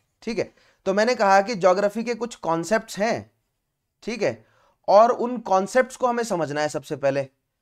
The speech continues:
और फिर उन कॉन्सेप्ट्स को अप्लाई करना है इंडिया और वर्ल्ड पर, simple as that, ठीक है।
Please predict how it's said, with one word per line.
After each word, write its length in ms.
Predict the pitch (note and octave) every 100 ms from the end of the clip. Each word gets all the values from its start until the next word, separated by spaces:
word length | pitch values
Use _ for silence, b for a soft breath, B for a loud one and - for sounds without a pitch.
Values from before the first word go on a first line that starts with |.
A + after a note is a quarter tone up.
| _ _ _ _ _ _
और 140 | G3 G3+
फिर 180 | B3
उन 140 | C4 B3+
कॉन्सेप्ट्स 480 | G3+ G#3 G#3 A3 -
को 100 | B3+
अप्लाई 500 | - F3+ F#3 G3+ A3
करना 280 | G3+ F3 G#3
है 80 | -
इंडिया 360 | F#3 F3+ F#3+
और 180 | E3 G3
वर्ल्ड 260 | E3 C3 A#2
पर, 160 | G#2 - _ _ -
simple 360 | F#3 E3+ E3
as 140 | D#3+ B2+
that, 240 | G#2+ G#2+ _ _ _ _ _ _
ठीक 140 | G3 F3
है। 160 | -